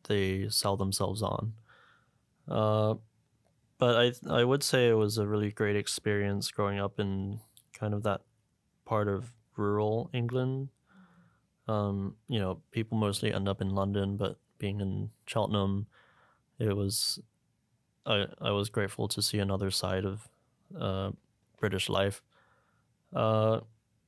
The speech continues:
and then I went to university in Canada, in Vancouver, where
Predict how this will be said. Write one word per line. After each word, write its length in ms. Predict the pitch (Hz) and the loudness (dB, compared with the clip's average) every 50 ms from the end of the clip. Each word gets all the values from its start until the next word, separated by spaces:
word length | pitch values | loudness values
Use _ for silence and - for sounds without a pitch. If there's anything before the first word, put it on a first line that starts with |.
| _ _ _ - | _ _ _ -2
and 160 | 123 117 113 | 0 2 4
then 320 | 110 107 107 107 107 107 110 | 4 4 4 4 2 2 2
I 420 | - 120 117 117 117 120 120 120 | 2 2 2 4 4 4 2 2
went 240 | 123 139 135 135 139 | 2 2 2 2 2
to 120 | - - 131 | 2 2 2
university 520 | 123 120 117 117 117 113 - - - 120 | 4 4 4 4 2 2 2 2 2 2
in 300 | 113 107 104 104 104 110 | 4 4 2 0 -2 -4
Canada, 640 | 107 - - 110 107 107 104 110 107 104 104 104 107 | -4 -2 0 2 2 2 4 4 2 4 2 2 2
in 200 | 110 107 104 104 | 0 0 -2 0
Vancouver, 560 | 107 104 101 101 - - 107 101 107 101 101 98 | -2 -2 -2 -2 -2 -2 0 0 0 0 0 0
where 480 | 101 98 98 98 95 101 101 110 156 | 0 0 0 0 0 0 -2 -4 -4